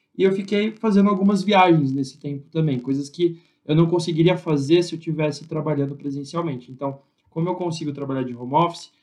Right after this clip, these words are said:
nada me impede de pegar, sei lá, uma casa em Santa Catarina. Ah, vou ficar uma semana e ver como que é morar, né, em Santa Catarina, né, ter uma vida. Foi o que eu fiz há uns dois, dois meses atrás, eu acho.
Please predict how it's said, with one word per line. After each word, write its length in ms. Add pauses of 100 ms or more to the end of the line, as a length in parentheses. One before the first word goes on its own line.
(140)
nada 220
me 120
impede 360
de 140
pegar, 500
sei 140
lá, 280
uma 260
casa 600 (240)
em 100
Santa 260
Catarina. 640 (200)
Ah, 140
vou 140
ficar 240
uma 140
semana 400
e 20
ver 260
como 220
que 80
é 60
morar, 440 (320)
né, 280
em 100
Santa 220
Catarina, 460
né, 160
ter 80
uma 160
vida. 260 (360)
Foi 120
o 40
que 80
eu 80
fiz 400
há 80
uns 160
dois, 320 (200)
dois 220
meses 220
atrás, 340
eu 100
acho. 160